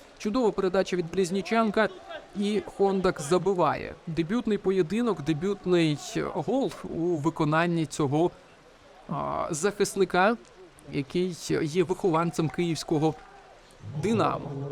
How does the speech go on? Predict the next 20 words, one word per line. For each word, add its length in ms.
Так, 300
рахунок 500
став, 320
о, 340
три 180
три. 320
І 40
завершення 600
першого 440
тайму 440
у 80
нас, 520
а, 260
обіцяло 460
бути 280
дуже 240
інтригуючим. 640
Металіст 420
в 60
атаці. 400